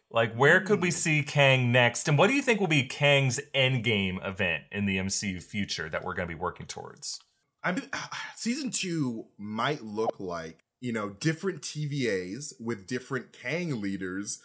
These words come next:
Speaker 2: probably
Speaker 1: Mm-hmm.
Speaker 2: warring against each other. Like, just,
Speaker 1: Yeah.
Speaker 2: we'll see, like, different versions of B fifteen just, like, ah, just fighting each other in this weird multiverse war, um, with, like, each Kang as, like, the king of the T V A, sort of. That'd be really fun. Um, but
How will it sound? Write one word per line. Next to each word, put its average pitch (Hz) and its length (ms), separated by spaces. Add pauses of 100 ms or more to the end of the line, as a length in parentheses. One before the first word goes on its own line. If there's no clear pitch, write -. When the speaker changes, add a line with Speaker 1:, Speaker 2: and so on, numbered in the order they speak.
(200)
Speaker 2:
probably 170 420
Speaker 1:
Mm-hmm. 127 160
Speaker 2:
warring 147 320
against 110 340
each 104 160
other. 101 220
Like, 107 160
just, - 140
Speaker 1:
Yeah. 117 200
Speaker 2:
we'll 147 180
see, 170 160
like, 143 220
different 143 320
versions 131 300
of 113 100
B 127 140
fifteen 131 380
just, 123 140
like, 139 220
ah, 220 160
just 170 200
fighting 156 280
each 151 160
other 147 240
in 139 60
this 127 180 (280)
weird 139 260
multiverse 131 600
war, 113 420 (240)
um, 107 380
with, 120 220
like, 107 160 (180)
each 135 240
Kang 113 300
as, 107 140
like, 101 180
the 104 80
king 110 340
of 107 140
the 104 60
T 107 200
V 101 220
A, 98 160
sort 123 240
of. 139 220
That'd 113 160
be 123 80
really 98 240
fun. 98 380 (360)
Um, 107 580 (220)
but 117 340